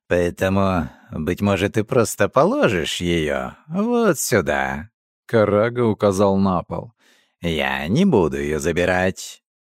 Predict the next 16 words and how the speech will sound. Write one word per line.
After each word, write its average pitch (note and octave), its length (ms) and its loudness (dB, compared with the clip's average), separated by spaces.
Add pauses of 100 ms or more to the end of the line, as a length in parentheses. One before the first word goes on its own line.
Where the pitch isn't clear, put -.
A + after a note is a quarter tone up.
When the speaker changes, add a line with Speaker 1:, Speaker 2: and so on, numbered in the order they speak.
(200)
Speaker 2:
Даже C#3+ 480 2
Миха E3+ 460 4
ему G2+ 180 2
не G2+ 140 2
поверил, G#2 760 2 (180)
дикарь, A#2+ 460 0
впрочем, G#2 480 0
тоже. G2+ 600 0 (280)
Что - 420 -6
уж A#2+ 200 -2
про A#2 160 2
упыря A#2 460 4
говорить. F2 760 -2 (180)
Он G#2 380 0
заворчал G2 760 0
что-то, B2+ 600 0